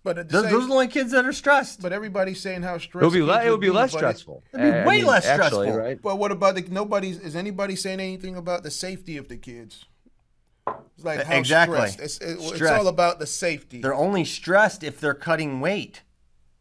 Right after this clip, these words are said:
Speaker 2: And it, it, this, the whole thing can be flipped and just come down to a, a wrestling contest to, against people who are similar size. If we just
Speaker 3: Yeah.
Speaker 2: change this one little thing, that's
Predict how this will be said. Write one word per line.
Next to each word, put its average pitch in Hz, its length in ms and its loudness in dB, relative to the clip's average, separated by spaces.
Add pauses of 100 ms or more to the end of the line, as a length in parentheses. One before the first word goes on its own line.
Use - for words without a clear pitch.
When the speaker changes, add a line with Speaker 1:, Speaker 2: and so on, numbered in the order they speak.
Speaker 2:
And 147 240 -4
it, 147 240 -10
it, 165 180 -4
this, 202 200 -6
the 170 160 4
whole 254 240 -2
thing 226 220 -4
can 175 240 -2
be 139 120 -4
flipped 175 380 -4
and 127 100 -4
just 131 160 -10
come 160 160 -6
down 147 200 0
to 135 140 -6
a, 120 120 -4
a 113 60 -8
wrestling 131 400 -4
contest 113 520 -8
to, 110 120 -14 (340)
against 127 320 -6
people 151 300 -4
who 131 100 -2
are 113 160 -2
similar 135 420 -6
size. 120 480 -2 (320)
If 123 140 -8
we 151 80 2
just 151 200 -4 (240)
Speaker 3:
Yeah. 95 140 -4
Speaker 2:
change 156 320 -6
this 139 160 -8
one 151 220 0
little 151 180 0
thing, 147 380 -6 (200)
that's 131 200 -4